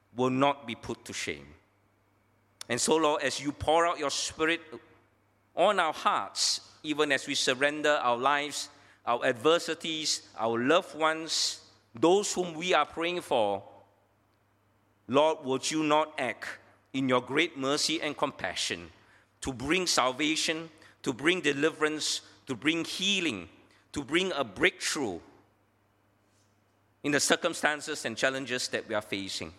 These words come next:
so that we will be able to say with David, "You, O Lord, are a shield about us. You are our glory.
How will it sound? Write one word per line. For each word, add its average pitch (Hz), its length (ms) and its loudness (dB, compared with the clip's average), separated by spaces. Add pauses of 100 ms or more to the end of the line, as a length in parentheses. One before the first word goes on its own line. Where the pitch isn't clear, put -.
(1300)
so 170 220 4
that 151 280 2
we 208 300 -2
will 160 360 2
be 170 260 -4 (160)
able 165 220 2
to 120 140 -8
say 143 300 2
with 143 180 -4
David, 101 340 -2 (840)
"You, 165 320 2
O 202 280 2
Lord, 123 360 2 (760)
are 123 200 2
a - 20 0
shield 170 800 0
about 110 400 0
us. - 460 0 (340)
You 165 300 -4
are 202 460 2
our 165 220 2
glory. 151 560 2